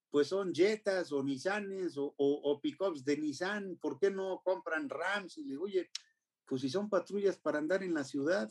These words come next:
Camorizaba es una ciudad pequeña, ¿para qué queremos un animal que va a gastar una barbaridad de gasolina, que va a costar una barbaridad de mantenimiento, cuando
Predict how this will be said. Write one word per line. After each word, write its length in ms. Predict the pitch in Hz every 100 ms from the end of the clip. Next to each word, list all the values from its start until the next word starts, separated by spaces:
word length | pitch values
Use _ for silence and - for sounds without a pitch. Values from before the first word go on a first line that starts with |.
| -
Camorizaba 560 | - 135 123 131 185 190
es 120 | 151
una 200 | 180 160
ciudad 240 | 156 175 -
pequeña, 460 | 131 175 190 180
¿para 140 | 135 135
qué 160 | 190
queremos 380 | 190 190 196 160
un 140 | 185 185
animal 480 | 302 302 175 - - _ _ _ -
que 80 | 131
va 140 | 180
a 20 |
gastar 360 | 170 135 170 175
una 220 | 170 139
barbaridad 580 | 123 120 127 127 135 190
de 120 | 185
gasolina, 680 | 160 151 147 165 180 175 156
que 100 | 139
va 100 | 170
a 60 |
costar 340 | - - 156 156
una 200 | 151 135
barbaridad 560 | 127 123 131 135 156
de 80 | 180
mantenimiento, 800 | 170 156 151 151 160 156 - 156 _ _ _ -
cuando 300 | 123 131 127